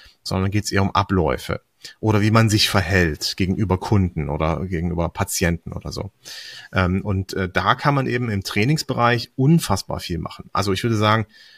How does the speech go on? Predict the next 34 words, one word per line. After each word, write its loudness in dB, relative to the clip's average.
neben 6
dem 4
Gaming 6
und 2
Fitness 0
ist, -2
äh, 0
das, -4
das -8
Training 4
von 2
Mitarbeitenden 4
genau 6
das, 4
wo 0
man 2
eigentlich 2
genauer 2
hingucken 2
sollte, 0
wenn 0
man 2
heute 2
schon 0
was -2
in -2
V -4
R -2
machen -4
möchte. -4
Ähm, 0
inwiefern 2
kann 0
ich, -2